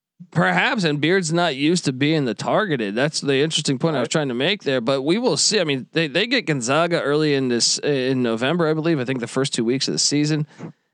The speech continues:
Speaker 2: a
Speaker 1: Can't
Speaker 2: great
Speaker 1: wait
Speaker 2: game.
Speaker 1: to watch that one. Um, yeah, um, uh, just,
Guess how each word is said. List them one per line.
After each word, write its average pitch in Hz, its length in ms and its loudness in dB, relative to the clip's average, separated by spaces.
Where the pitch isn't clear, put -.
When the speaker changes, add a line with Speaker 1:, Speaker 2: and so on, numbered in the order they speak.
Speaker 2:
a 110 40 -6
Speaker 1:
Can't 147 220 0
Speaker 2:
great - 40 -6
Speaker 1:
wait 160 200 2
Speaker 2:
game. 202 100 -4
Speaker 1:
to 156 100 0
watch 135 340 0
that 123 380 0
one. 160 380 0
Um, 131 480 0
yeah, 156 360 0
um, 143 580 0
uh, 139 200 0
just, 147 500 -2